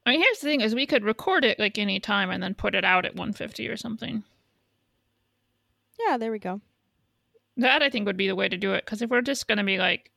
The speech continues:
Speaker 1: "We need to just set a time to record it, and then we can deal about the release of it later," 'cause I feel like that is gonna take a while to edit, because you have to make sure everything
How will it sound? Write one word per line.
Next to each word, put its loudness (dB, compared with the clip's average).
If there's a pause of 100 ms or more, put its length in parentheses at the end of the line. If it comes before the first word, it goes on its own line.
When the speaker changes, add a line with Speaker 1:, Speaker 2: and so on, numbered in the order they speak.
(140)
Speaker 1:
"We -2
need 2
to -4
just -4
set -2
a -2
time -2
to -8
record -4
it, -2
and -2
then -4
we -4
can -4
deal -2
about -4
the -6
release -4
of -8
it -6
later," -4
'cause -6
I 0
feel 2
like 2
that 2
is -6
gonna -2
take -4
a -6
while 2
to -4
edit, 0
because -4
you -2
have -6
to -4
make -6
sure -4
everything -4